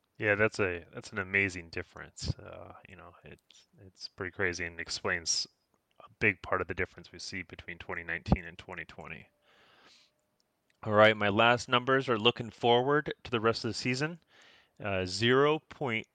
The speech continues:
eight oh eight and zero point three one seven. That's the win percentage for the opponents for the next five games versus the last five games. So the,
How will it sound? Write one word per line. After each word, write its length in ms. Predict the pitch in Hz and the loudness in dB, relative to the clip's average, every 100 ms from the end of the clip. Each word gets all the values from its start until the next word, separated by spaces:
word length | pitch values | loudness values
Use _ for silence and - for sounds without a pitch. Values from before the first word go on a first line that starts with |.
| - | 0
eight 200 | 127 131 | 2 0
oh 200 | 123 117 | -2 2
eight 260 | 117 143 170 - _ _ _ _ - | 4 2 0 -10 _ _ _ _ -14
and 160 | 107 | -10
zero 420 | 95 107 120 123 | -4 0 2 0
point 340 | 120 - 113 104 | -4 -8 -6 -6
three 320 | - 110 123 123 | -10 -4 0 0
one 300 | 117 117 117 | 0 -4 -4
seven. 480 | - - 98 78 - - _ _ _ _ - | -6 2 2 0 -14 -20 _ _ _ _ -4
That's 240 | 104 - | -2 -2
the 140 | - 101 | -6 -2
win 260 | 123 135 - | 0 0 -4
percentage 680 | - 135 - 127 131 135 - - - | -4 -2 0 0 0 -4 -10 -16 -12
for 160 | 117 | -4
the 100 | 110 | -2
opponents 420 | 107 - 117 117 | -2 -2 -4 -4
for 160 | - 107 | -6 -2
the 80 | 98 | -2
next 400 | 90 110 - - | 0 -2 -2 0
five 260 | 151 147 | 2 2
games 480 | 139 151 156 160 - - _ _ | 0 -4 -4 -10 -14 -18 _ _
versus 320 | 110 110 - 107 | -4 -2 -2 0
the 120 | 113 | 2
last 400 | 107 104 95 - | 4 4 4 0
five 300 | - 85 82 | -4 -4 -4
games. 560 | - 80 73 - - - _ - - _ _ | -10 -12 -14 -16 -18 -18 _ -20 -20 _ _
So 180 | - - | -20 -14
the, 220 | 95 95 | -6 -6